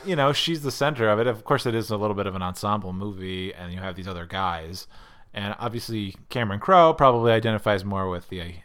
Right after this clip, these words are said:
the male perspective on things, but gives Jennifer and Phoebe Cates, uh, a lot to do. Um,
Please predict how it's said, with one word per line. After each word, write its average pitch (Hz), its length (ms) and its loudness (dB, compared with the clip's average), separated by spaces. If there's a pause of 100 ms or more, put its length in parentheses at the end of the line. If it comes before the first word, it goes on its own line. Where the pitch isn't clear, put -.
(120)
the 98 80 -8
male 98 400 -4
perspective 101 600 -6
on 90 200 -4
things, 90 320 -10
but - 240 -10 (720)
gives 220 480 -10 (160)
Jennifer 165 480 0
and 143 260 0
Phoebe 139 340 0
Cates, - 680 -6 (160)
uh, 127 360 4
a 120 60 0
lot 110 280 0
to 101 60 -14
do. 98 460 -6 (560)
Um, 90 460 -6